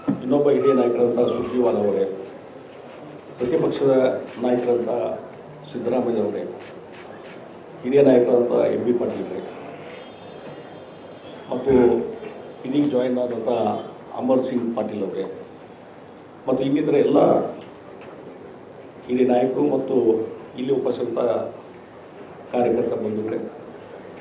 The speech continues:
ಆತ್ಮೀಯ ಮಾಧ್ಯಮದ ಮಿತ್ರರೇ, ಇವತ್ತು ನಾನು ಭಾರತೀಯ ಜನತಾ ಪಾರ್ಟಿ ಬಿಟ್ಟು ಕಾಂಗ್ರೆಸ್ ಪಕ್ಷವನ್ನ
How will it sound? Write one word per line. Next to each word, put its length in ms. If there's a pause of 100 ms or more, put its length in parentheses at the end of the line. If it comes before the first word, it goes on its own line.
(120)
ಆತ್ಮೀಯ 480
ಮಾಧ್ಯಮದ 440
ಮಿತ್ರರೇ, 320 (1500)
ಇವತ್ತು 320 (3000)
ನಾನು 220 (680)
ಭಾರತೀಯ 360
ಜನತಾ 300
ಪಾರ್ಟಿ 440 (920)
ಬಿಟ್ಟು 220 (1300)
ಕಾಂಗ್ರೆಸ್ 440
ಪಕ್ಷವನ್ನ 460